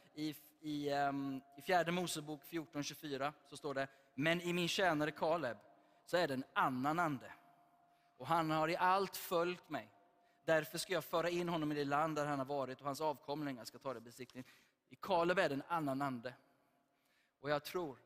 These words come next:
att det är den anden som Gud utgjuter alla pingstdagen över unga och över äldre. Och jag tror att Gud vill resa upp David som kan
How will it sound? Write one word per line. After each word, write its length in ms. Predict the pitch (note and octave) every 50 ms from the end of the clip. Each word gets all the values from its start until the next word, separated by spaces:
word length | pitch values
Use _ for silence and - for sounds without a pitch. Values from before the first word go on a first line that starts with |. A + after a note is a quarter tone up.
| _ _ _ _ _ _ _ _ _
att 140 | - C3+ A#2+
det 60 | D#3
är 40 | D#3
den 220 | E3 F3 D#3+ E3+
anden 340 | F#3 F3+ E3 D3+ C#3+ D3 D3
som 280 | - - D3 C#3 C#3 C3+ - _ _ -
Gud 200 | D3+ D#3+ D#3 E3
utgjuter 720 | F3+ F3 D#3+ - - D#3 D3+ D3 - _ - E3+ E3+ E3+
alla 280 | - - D#3+ D#3 D3 C#3
pingstdagen 840 | - F3+ D#3+ D3 C3+ B2+ - - C#3 C3 B2+ C3 C3 C#3 C#3 C#3 C3 - - -
över 260 | - C#3+ C#3 C3+ C#3 -
unga 400 | F#3 F#3 E3+ D3 C3+ C3+ C3+ C3+ - - _ _ _ _
och 160 | B2+ - -
över 180 | D3 C3 B2+ C#3
äldre. 420 | D3+ D3+ B2+ A#2+ A2+ A2+ C3 C3 - _ _ _ _ _ _ _ _ _ _ _ _ _ _ _ _ _ _ _ _ _ _ _ _ _ _ _ _
Och 100 | - C#3
jag 180 | D3+ D#3+ E3+ -
tror 340 | - - F3+ F3 D#3 C#3 C#3
att 120 | C#3 C3+
Gud 260 | C3 F3 E3+ E3+ E3
vill 280 | D#3+ C#3 D3 C#3+ C3+ B2 - _ _ _ _
resa 460 | - - D#3+ E3 E3+ E3+ - - F3
upp 220 | F3 F3 E3+ F3 - _ _ _ _ _ _ -
David 640 | - F3 F#3 F#3 E3 D3 C3 D3+ F3+ G3 F3+ C3+ A#2+ - - -
som 200 | - E3 D#3 D3
kan 320 | - F3 D3+ C#3+ C3+ B2